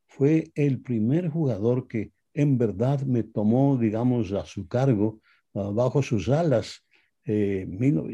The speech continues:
cuando yo llegué a los Dodgers, mil novecientos cincuenta y nueve, él era center fielder del equipo y le caí bien a él y él me buscaba en verdad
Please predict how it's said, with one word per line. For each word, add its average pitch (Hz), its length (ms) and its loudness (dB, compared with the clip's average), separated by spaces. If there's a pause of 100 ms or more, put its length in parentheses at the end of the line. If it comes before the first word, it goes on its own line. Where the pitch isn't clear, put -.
(160)
cuando 101 220 -8
yo 123 100 -4
llegué 127 240 0
a 143 40 -2
los 104 200 0
Dodgers, 113 420 0
mil 104 120 0
novecientos 117 500 -4
cincuenta 90 480 -8
y - 40 -10
nueve, 120 400 0 (360)
él 113 160 0
era 117 140 -2
center 107 360 -2
fielder 127 380 0
del 101 140 -2
equipo 120 560 0 (260)
y 117 140 -2
le 113 120 0
caí 147 240 2
bien 147 220 6
a 131 120 2
él 160 180 2
y 131 160 4
él 190 80 2
me 180 100 2
buscaba 151 580 -2
en 107 120 0
verdad 117 400 2